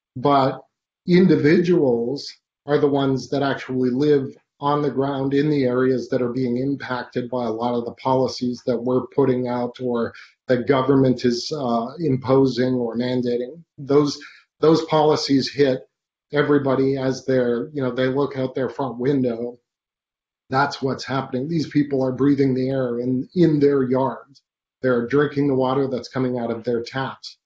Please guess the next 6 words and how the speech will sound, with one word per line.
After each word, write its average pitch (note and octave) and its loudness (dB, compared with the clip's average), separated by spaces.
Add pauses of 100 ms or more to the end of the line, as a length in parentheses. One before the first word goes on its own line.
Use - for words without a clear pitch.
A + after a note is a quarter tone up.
(420)
So B2+ 4 (800)
there's C3+ 4 (100)
one D#3+ 4
example, B2+ -2
another C#3 -2
example B2+ -4